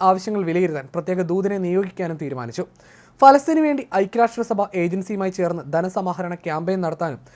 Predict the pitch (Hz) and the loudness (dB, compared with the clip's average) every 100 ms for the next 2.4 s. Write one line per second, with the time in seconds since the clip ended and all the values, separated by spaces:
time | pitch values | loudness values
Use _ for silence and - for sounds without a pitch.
0 | - - 233 247 262 294 277 254 240 233 | -20 -2 8 10 10 8 6 4 4 0
1 | 202 180 180 220 202 180 165 151 143 147 | 2 2 4 2 0 -4 -6 -6 -4 -4
2 | 156 151 - 113 | -4 -8 -12 -14